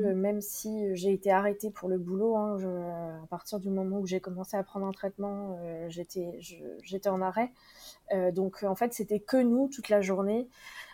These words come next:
Speaker 2: euh, toutes les deux, et en fonction de, en fonction de son rythme à elle, et cetera. Et, enfin, j'étais incapable de faire autre chose que de m'occuper d'elle.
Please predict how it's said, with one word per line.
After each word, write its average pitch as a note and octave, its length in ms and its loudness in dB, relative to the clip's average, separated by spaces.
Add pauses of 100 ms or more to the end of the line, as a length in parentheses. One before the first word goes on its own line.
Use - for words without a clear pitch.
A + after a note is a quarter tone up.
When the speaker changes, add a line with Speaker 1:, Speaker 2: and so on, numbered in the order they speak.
Speaker 2:
euh, F3+ 220 2
toutes - 180 -6
les G#3+ 120 0
deux, A#3+ 500 4
et F3+ 340 2
en - 160 -4
fonction G#3 420 -4
de, F#3 360 2
en F3+ 160 0
fonction G3+ 320 -4
de G3+ 40 -4
son A3+ 220 0
rythme A3+ 300 4
à G3 140 4
elle, G#3+ 180 10
et F#3+ 100 2
cetera. G3 480 4
Et, E3+ 100 4
enfin, E3 300 -4
j'étais F#3 280 -4
incapable G3 440 -2
de G3 80 0
faire F3+ 220 -2
autre F3+ 120 -4
chose G3+ 200 -6
que F#3 100 -4
de F3+ 60 -4
m'occuper F3 340 -8
d'elle. F#3+ 220 2